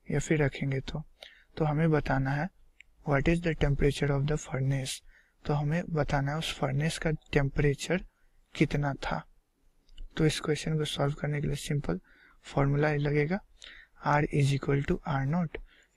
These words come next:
into one plus alpha T। अब यहाँ पे ये जो T टेम्परेचर है, उस टेम्परेचर पे जो रेजिस्टेंस है वो R है,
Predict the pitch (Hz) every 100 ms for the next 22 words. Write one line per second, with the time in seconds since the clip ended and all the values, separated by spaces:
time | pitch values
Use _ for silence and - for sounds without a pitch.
0 | 156 143 147 143 143 143 147 147 185 -
1 | - _ _ - - - 147 131 147 135
2 | - 139 - - - - - _ - 147
3 | 143 156 - 175 156 151 147 151 - 160
4 | - 143 139 143 - 151 151 196 - -
5 | - _ - 156 - 156 147 147 147 170
6 | 170 160 151 143 - 139 147 147 160 156
7 | 160 160 135 143 175